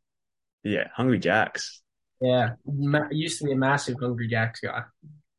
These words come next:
Speaker 1: Uh, <laughs> not eating that much as now,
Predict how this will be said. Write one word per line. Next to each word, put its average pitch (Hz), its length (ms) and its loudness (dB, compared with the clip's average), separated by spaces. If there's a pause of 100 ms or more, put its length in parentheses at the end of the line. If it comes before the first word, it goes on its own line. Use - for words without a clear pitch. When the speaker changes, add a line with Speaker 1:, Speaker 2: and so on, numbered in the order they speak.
(1080)
Speaker 1:
Uh, 110 140 4 (540)
<laughs> - 560 -20
not 104 260 6
eating 107 140 2
that 101 160 4
much 110 260 2
as 104 200 4
now, 110 360 4